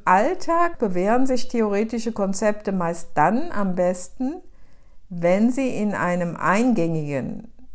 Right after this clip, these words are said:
anschaulichen Instrument dargestellt werden können.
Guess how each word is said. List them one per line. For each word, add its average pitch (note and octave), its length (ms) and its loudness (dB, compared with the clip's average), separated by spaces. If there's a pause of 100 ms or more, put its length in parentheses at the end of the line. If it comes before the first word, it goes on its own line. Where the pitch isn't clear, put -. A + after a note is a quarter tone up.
anschaulichen A3 840 0
Instrument E3 880 -4
dargestellt D#3+ 720 0
werden - 340 -6
können. C#3 520 -10